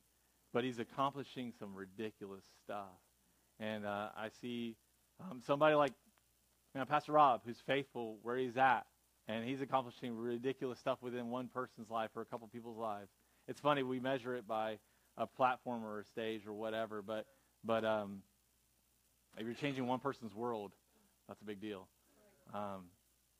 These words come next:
and who knows how many lives that can touch. But I, I was watching, uh, this video from Francis Chan,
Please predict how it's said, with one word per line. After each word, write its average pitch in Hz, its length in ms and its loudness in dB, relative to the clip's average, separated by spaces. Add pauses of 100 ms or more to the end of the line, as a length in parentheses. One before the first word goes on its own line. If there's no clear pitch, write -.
(920)
and 101 260 -10 (180)
who 104 100 -8
knows 104 260 -6 (400)
how 104 60 -8
many 104 180 -10
lives 101 260 -6
that 104 160 -8
can 98 100 -18
touch. 95 240 -20 (160)
But 120 220 -2 (580)
I, 120 140 2 (240)
I 120 120 2
was 123 100 -2
watching, 127 440 2 (120)
uh, 101 260 -6
this 98 160 -10
video 107 300 -4 (180)
from 101 160 -14 (120)
Francis 101 360 -12
Chan, 101 240 -8